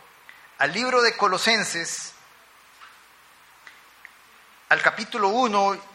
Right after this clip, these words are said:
y versículo cuatro, nosotros vamos a ver que el apóstol Pablo,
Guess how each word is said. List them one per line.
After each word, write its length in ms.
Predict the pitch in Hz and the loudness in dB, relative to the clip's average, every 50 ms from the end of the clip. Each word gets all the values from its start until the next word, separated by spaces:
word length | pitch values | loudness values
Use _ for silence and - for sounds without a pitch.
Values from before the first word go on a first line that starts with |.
| - - - - - - - - - | -20 -20 -20 -20 -20 -20 -20 -20 -14
y 80 | 180 | -10
versículo 560 | 160 160 151 - 202 208 - - 214 196 185 | -6 -6 -6 -6 -8 -10 -10 -6 -4 -4 -4
cuatro, 400 | - - 208 156 - - 156 175 175 - - - - - - - - - - - - - - - - - - - - - - - - - - - - - - - - - - - - - - _ - - - - - - - - - - - - - - - - - - - - - - - - - _ - _ - - - - _ _ _ - - - - - - _ _ - - - - - - - | 0 2 2 2 2 -2 -10 -14 -16 -18 -20 -20 -20 -20 -20 -20 -20 -20 -20 -20 -20 -20 -20 -20 -20 -20 -20 -20 -20 -20 -20 -20 -20 -20 -20 -20 -20 -20 -20 -20 -20 -20 -20 -20 -20 -20 -20 _ -20 -20 -20 -20 -20 -20 -20 -20 -20 -20 -20 -20 -20 -20 -20 -20 -20 -20 -20 -20 -20 -20 -20 -20 -20 _ -20 _ -20 -20 -20 -20 _ _ _ -20 -20 -20 -20 -20 -20 _ _ -20 -20 -20 -20 -20 -14 -8
nosotros 440 | 143 160 160 214 240 240 240 247 | -4 -2 0 0 0 0 0 0
vamos 260 | 214 247 254 254 - 240 | 2 2 2 2 2 4
a 80 | 233 | 4
ver 220 | 220 220 220 202 - | 6 6 4 2 2
que 100 | - 190 | 0 2
el 60 | 165 | 2
apóstol 420 | 160 - 214 214 - - 220 202 | 2 2 0 -2 -2 -2 -6 -4
Pablo, 500 | - - 233 233 214 180 165 170 175 160 | 2 4 4 6 6 4 0 -2 -6 -8